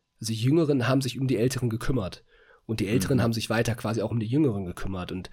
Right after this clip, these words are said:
Speaker 2: Mhm.
Speaker 1: es war nicht so, dass es irgendwann so eine, ich sag mal, so eine Abgrenzung der älteren Menschen gab, sondern die waren immer in irgendeiner Form mit eingebunden. Die Älteren haben sich aber auch weiterhin mit eingebunden über, äh, Freiwilligenarbeit oder halt selbst noch in irgendeiner Form halt weitergearbeitet haben.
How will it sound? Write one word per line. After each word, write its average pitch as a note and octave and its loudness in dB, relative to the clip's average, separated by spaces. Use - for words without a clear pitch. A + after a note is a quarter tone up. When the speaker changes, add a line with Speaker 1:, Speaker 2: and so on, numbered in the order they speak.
Speaker 2:
Mhm. G2 -6
Speaker 1:
es G#2+ 0
war A#2+ 4
nicht C3 4
so, C3 0
dass A#2 0
es A2+ -2
irgendwann B2+ 0
so A#2+ 0
eine, A#2 2
ich G#2+ -8
sag A2+ -2
mal, G#2+ -2
so G#2+ -4
eine G2 -4
Abgrenzung F#2 -6
der E2+ -6
älteren F#2 -4
Menschen E2+ -4
gab, E2 -6
sondern E2+ -6
die F#2+ -10
waren G2 -6
immer D3+ -2
in B2 0
irgendeiner B2 -2
Form G#2+ -2
mit G2 -6
eingebunden. D#3+ 0
Die G#2 2
Älteren C3 0
haben C#3+ 2
sich F#2+ -4
aber F2+ -6
auch E2+ -8
weiterhin F2 -4
mit F2 -8
eingebunden F2 -8
über, G2+ -6
äh, G2+ -6
Freiwilligenarbeit A2 -2
oder F#2 -4
halt G#2 -4
selbst C3 -2
noch A#2 -2
in G#2+ 0
irgendeiner G#2+ -2
Form G2+ -2
halt F2+ -4
weitergearbeitet G2+ -2
haben. A2 -6